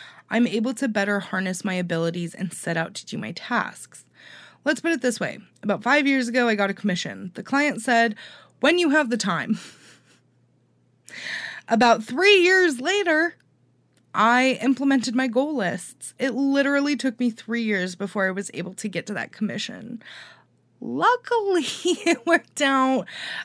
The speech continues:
uh, in my favor. The client was happy and actually glad because my skills had only increased and improved.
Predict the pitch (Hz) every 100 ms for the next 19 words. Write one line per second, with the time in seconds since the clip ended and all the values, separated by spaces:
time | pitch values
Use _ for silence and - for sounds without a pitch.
0 | - 233 247 240 233 254 247 262 226 202
1 | 185 190 - 226 214 135 196 208 - 196
2 | 208 185 170 185 175 - 196 180 170 165
3 | 190 180 190 - 170 160 165 - 170 160
4 | 170 - 175 165 160 175 - 151 - -
5 | 160 170 175 285 285 180 127 175